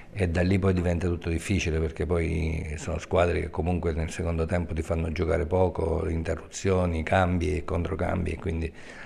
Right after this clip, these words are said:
la partita si è messa in un binario già morto dopo il secondo gol.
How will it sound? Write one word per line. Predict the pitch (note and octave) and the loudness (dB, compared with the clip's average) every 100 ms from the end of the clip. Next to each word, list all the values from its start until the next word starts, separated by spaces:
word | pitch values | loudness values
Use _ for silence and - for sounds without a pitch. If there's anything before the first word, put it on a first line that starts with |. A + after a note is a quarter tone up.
| - - | -14 0
la | F#2 | 4
partita | F2 - F#2+ F2+ | 4 4 2 2
si | E2+ | 2
è | |
messa | E2 F2+ F2 F2+ | 2 2 0 0
in | F2 | 2
un | E2+ | 2
binario | E2+ F2 F2 E2 E2 - | 2 4 4 2 0 -4
già | - E2+ G#2 | -4 4 6
morto | G2 F#2+ F2+ - G2+ F#2 | 8 6 4 4 4 6
dopo | E2+ F2+ E2+ | 4 2 2
il | E2 | -2
secondo | - F#2 F#2 G2+ | 0 2 4 4
gol. | F#2 G2 F#2 | 6 4 4